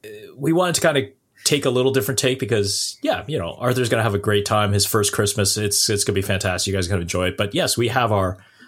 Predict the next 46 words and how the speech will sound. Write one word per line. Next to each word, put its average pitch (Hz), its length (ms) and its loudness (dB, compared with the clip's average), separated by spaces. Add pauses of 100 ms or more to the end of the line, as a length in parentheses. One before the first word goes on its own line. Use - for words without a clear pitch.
(180)
Holidays 190 520 2
Haters, 170 840 -2
uh, 90 560 -4
little 82 200 -4
segment 90 440 -2
that 90 140 -4
we 90 120 -2
have 87 260 -4
here, 87 260 -2
Curtis, 87 360 -4
that, 90 300 -6
uh, 90 240 -2 (680)
we, 117 80 2
we're 107 140 2
gonna 107 200 2
talk 113 300 0
about. 101 300 0 (360)
Well, 123 140 2
I 123 100 2
guess 175 160 2
we'll, 143 140 4 (160)
we'll 120 80 0
talk 123 140 2
about 104 160 -2
the - 80 -4
first 98 300 0
thing, 92 320 -8 (120)
and 92 220 -2
it's - 320 -2
the 95 320 -2 (420)
most 113 440 4
hated 156 580 0
holiday 120 680 0
movie. 98 580 -2 (100)
I'll, - 160 -8
I'll 95 160 -2
let 101 180 0
you 98 80 -4
go 92 140 0
first 90 380 -4
and, 85 320 -12
and 95 120 -6
I'll 85 220 -8
go 90 140 -8
into 85 160 -10
mine. 87 320 -8